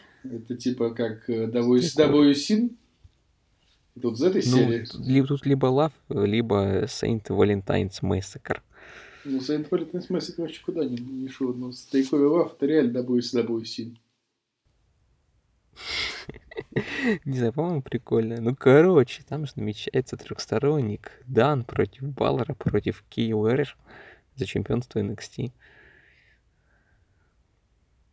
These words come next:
Speaker 2: Как бы у нас трехсторонников за чемпионство N X T, главное, не было уже хрен знает сколько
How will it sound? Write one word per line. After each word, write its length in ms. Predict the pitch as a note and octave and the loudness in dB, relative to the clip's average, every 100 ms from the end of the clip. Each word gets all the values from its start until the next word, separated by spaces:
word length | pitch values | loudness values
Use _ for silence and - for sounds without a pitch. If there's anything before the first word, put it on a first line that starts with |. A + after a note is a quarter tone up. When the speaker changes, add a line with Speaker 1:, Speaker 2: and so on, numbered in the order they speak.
| _ _ _ _ _ _ _ - _ | _ _ _ _ _ _ _ -20 _
Speaker 2:
Как 140 | - A#2+ | -12 -2
бы 80 | |
у 60 | A2 | 0
нас 140 | A2 | 0
трехсторонников 680 | - - - - C#3+ D3 A2+ | 0 -2 2 2 4 2 0
за 40 | G#2 | -4
чемпионство 460 | - - C3 - | -2 0 0 0
N 120 | G#2+ G2+ | 0 0
X 160 | - | -6
T, 100 | - - | -8 -2
главное, 420 | C3+ A2+ G#2 G2+ | 0 0 -2 -4
не 120 | - | -4
было 160 | B2 A2+ | -2 -4
уже 120 | A#2+ | -6
хрен 280 | - B2 C3 | -4 0 0
знает 200 | G#2+ G2+ | 0 -4
сколько 380 | - A2 - | -4 -4 -4